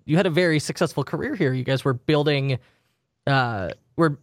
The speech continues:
were building literal race cars out of carbon fiber. You got a patent on something that had never been done before that was, um, had tons of applications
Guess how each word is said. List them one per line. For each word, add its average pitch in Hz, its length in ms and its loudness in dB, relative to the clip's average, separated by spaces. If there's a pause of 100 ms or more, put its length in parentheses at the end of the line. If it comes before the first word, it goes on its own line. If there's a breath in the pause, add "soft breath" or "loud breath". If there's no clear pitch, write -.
were 156 160 2
building 160 360 2
literal 165 280 2
race 151 220 -2
cars 156 240 0
out 151 80 2
of 135 80 -6
carbon 139 260 -2
fiber. 143 500 0
You 143 140 -4
got 147 180 2
a 135 60 -4
patent - 560 0 (160)
on 139 240 0
something 160 280 0
that 135 120 2
had 135 180 0
never 143 180 2
been 127 160 -2
done 135 220 0
before 123 480 -2 (240 soft breath)
that 135 160 2
was, 123 480 -4 (100)
um, 101 480 -2 (160)
had 143 140 2
tons 175 240 2
of 143 80 -2
applications 127 800 -2